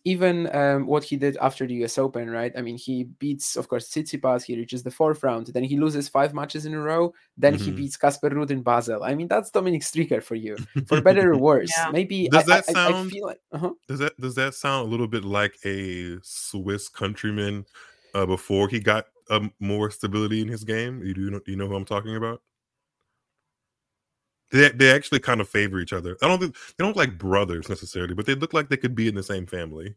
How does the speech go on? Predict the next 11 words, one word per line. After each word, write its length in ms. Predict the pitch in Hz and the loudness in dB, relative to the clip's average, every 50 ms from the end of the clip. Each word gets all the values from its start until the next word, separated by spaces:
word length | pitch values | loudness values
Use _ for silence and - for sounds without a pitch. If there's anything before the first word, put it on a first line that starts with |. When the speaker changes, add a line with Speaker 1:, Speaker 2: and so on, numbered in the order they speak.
| _ _ | _ _
Speaker 1:
Stan? 500 | - - - - - 277 269 - - 415 480 466 427 339 - - - - - - - 98 | -10 -8 -8 -8 -6 -6 -4 -4 -2 -4 -4 -6 -8 -10 -10 -14 -18 -18 -18 -18 -16 -8
Speaker 2:
Yeah. 260 | 87 98 101 87 78 - _ _ _ _ _ _ _ _ _ - - | -4 -2 -2 -2 -4 -8 _ _ _ _ _ _ _ _ _ -10 0
I, 120 | - 156 156 - | 2 2 2 2
Speaker 1:
Did 120 | - 175 175 | 0 -2 0
Speaker 2:
Stan 260 | - - 156 160 185 | 4 6 6 8 8
Speaker 1:
Stan 60 | 196 | 6
Speaker 2:
was 140 | 175 156 123 | 4 4 4
like 180 | 135 139 160 - | 6 6 6 4
Speaker 1:
have 120 | 135 107 | 2 0
it? 20 | |
Speaker 2:
that. 140 | 101 92 90 | -2 -2 -4